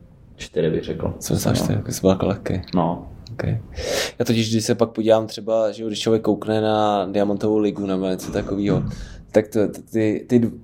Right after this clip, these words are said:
Speaker 2: ty stovkaři, dvoustovkaři, to jsou, že jo, hromady hrozně,
Speaker 1: Jo,
Speaker 2: jako
Speaker 1: no, na té stovce je to trošku víc, na tom dvou kile, eh, ty kluci musí být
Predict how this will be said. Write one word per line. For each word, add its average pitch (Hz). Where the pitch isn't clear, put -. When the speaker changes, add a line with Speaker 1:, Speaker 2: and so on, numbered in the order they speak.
Speaker 2:
ty 117
stovkaři, 113
dvoustovkaři, 107
to 98
jsou, 101
že 101
jo, 104
hromady 110
hrozně, 101
Speaker 1:
Jo, 101
Speaker 2:
jako 107
Speaker 1:
no, 127
na 107
té 120
stovce -
je 110
to 110
trošku 104
víc, 87
na 92
tom 98
dvou 90
kile, 95
eh, -
ty -
kluci 98
musí 95
být 92